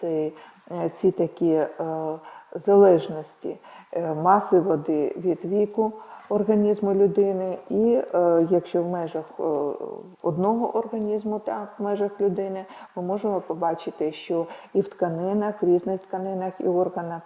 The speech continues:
буде різний вміст води.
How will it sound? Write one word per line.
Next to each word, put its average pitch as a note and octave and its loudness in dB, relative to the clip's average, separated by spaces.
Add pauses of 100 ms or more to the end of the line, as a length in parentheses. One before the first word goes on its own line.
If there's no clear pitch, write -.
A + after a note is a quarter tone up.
буде F3+ 0 (280)
різний F#3 0
вміст D#3 -10 (260)
води. E3+ -2